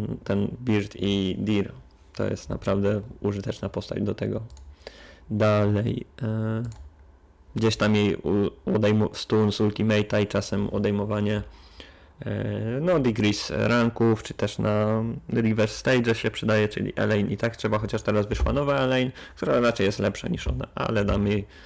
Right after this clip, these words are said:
e, przeciętną o-, opcję. Tak gdzieś się też może użyć,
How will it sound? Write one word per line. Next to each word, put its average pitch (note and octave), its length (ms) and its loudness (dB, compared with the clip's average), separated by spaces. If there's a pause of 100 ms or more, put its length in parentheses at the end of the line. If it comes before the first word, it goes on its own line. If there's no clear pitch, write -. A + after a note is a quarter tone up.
(680)
e, G2 160 -4
przeciętną A2 680 2
o-, - 160 -2
opcję. G#2+ 800 0
Tak A2+ 220 0
gdzieś G2+ 180 0
się - 200 -10
też A2+ 380 0
może G#2+ 320 2
użyć, G#2 880 0